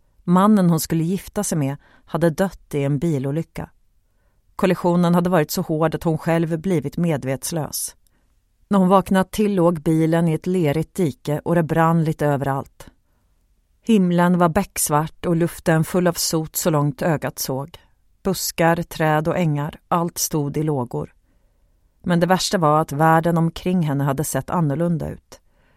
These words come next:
Som om hon hamnat i en alternativ verklighet. Givetvis måste det ha varit en mardröm,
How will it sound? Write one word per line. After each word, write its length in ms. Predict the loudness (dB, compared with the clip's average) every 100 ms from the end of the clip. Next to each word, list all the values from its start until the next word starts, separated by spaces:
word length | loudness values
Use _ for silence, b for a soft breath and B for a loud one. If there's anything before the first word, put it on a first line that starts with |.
| _ _
Som 180 | 0 4
om 160 | 4
hon 140 | 4 2
hamnat 640 | 4 2 2 -2 -6 -4
i 80 | -2
en 160 | 0
alternativ 680 | 0 -2 -2 -4 -4 -2 -2
verklighet. 800 | 0 -2 -2 -6 -6 -6 -12 -20 _ _ _ _ _ _ _ _ _ _
Givetvis 680 | 2 2 2 0 -2 0 -2
måste 240 | -2 -2
det 40 | -2
ha 60 |
varit 260 | 0 0 0
en 120 | 0
mardröm, 560 | 0 0 -2 -4 -6